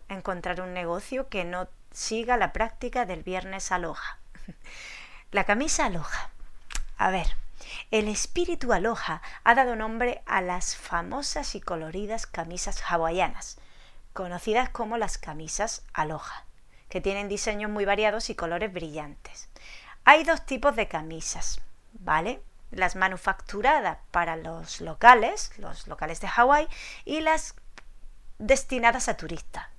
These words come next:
que se exportan dentro de la isla y al resto del mundo. La diferencia entre los dos tipos de camisas es que las manufacturadas para los locales tienen diseños florales y polinesios, mientras que las que se hacen para los turistas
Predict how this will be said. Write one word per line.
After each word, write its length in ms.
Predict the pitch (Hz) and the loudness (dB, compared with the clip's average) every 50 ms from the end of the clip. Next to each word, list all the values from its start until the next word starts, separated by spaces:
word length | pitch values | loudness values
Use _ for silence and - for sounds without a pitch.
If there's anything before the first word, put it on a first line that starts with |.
| - | -12
que 140 | - - 190 | -8 -6 -6
se 100 | - 214 | -4 -4
exportan 680 | 185 - - - 196 185 190 - - 208 233 247 - - | -6 -6 -2 -2 0 0 0 2 2 2 2 2 -2 -6
dentro 380 | 233 185 175 175 170 - 185 190 | -8 -8 -8 -8 -6 -8 -6 -4
de 100 | 202 202 | -2 0
la 120 | 220 226 | 0 0
isla 320 | 233 220 220 233 254 311 - - - - - - - | 0 -2 -2 -2 -2 -2 -2 -8 -12 -12 -14 -12 -6
y 120 | - 180 | -4 -2
al 80 | 160 156 | -2 -2
resto 320 | 170 160 - - 180 165 | -4 -4 -6 -6 -6 -6
del 120 | 165 170 | -6 -6
mundo. 340 | 180 180 180 175 160 156 180 - - - - - - - - | -6 -8 -8 -8 -10 -12 -12 -14 -16 -16 -16 -16 -16 -14 -4
La 180 | - 214 202 202 | 0 2 2 2
diferencia 720 | 208 208 - 240 226 254 277 277 - - 285 269 269 262 - - | 2 0 0 0 0 0 0 -2 -2 -2 0 0 0 0 -4 -8
entre 380 | 233 233 233 226 - - - | -8 -8 -8 -8 -8 -6 -4
los 120 | 214 208 196 | -2 -2 -2
dos 160 | 180 165 - | -4 -8 -6
tipos 260 | - 208 185 - 190 | -6 -6 -4 -4 -4
de 100 | 185 180 | -4 -2
camisas 460 | - 180 180 233 247 - - - - | -4 -4 -4 -4 -4 -4 -4 -6 -6
es 80 | 208 190 | -8 -10
que 140 | - - 180 | -8 -8 -6
las 140 | 170 170 175 | -4 -4 -4
manufacturadas 840 | 170 170 175 175 - - 185 - - - 190 208 247 269 302 285 - | -6 -8 -8 -8 -8 -6 -6 -6 -6 -4 0 2 4 4 4 0 0
para 200 | - 262 247 240 | 0 0 2 2
los 140 | 226 214 202 | 0 0 -2
locales 480 | 185 175 - - 160 156 170 220 285 - - - - - | -2 -4 -4 -4 -6 -6 -6 -8 -8 -10 -16 -20 -20 -10
tienen 260 | - - 220 233 226 214 | -4 -4 -4 -4 -4 -6
diseños 460 | 202 190 - 220 208 220 240 226 - | -6 -6 -4 -6 -4 -4 -6 -6 -8
florales 760 | - - 185 175 170 175 202 220 233 240 262 277 - - - | -10 -6 -4 -4 0 6 8 8 8 6 4 -2 -4 -8 -8
y 140 | - 202 185 | -10 -10 -8
polinesios, 720 | - - 180 165 165 160 165 185 185 175 - - - - - - - - - - - - - | -6 -6 -6 -4 -4 -6 -4 -6 -6 -6 -8 -10 -12 -14 -18 -18 -18 -18 -18 -18 -18 -12 -6
mientras 400 | 202 208 208 196 - 208 190 - | -4 -4 -4 0 0 0 0 0
que 100 | - 196 | -4 -4
las 120 | 190 185 | -4 -4
que 120 | - 196 | -4 -6
se 120 | 185 - 214 | 0 0 0
hacen 200 | 233 - 254 214 | 2 0 2 2
para 140 | 247 233 240 | 2 2 2
los 120 | 240 240 | 0 0
turistas 540 | - 269 262 294 269 - - - 233 277 | -4 -4 -4 -4 -6 -4 2 2 2 2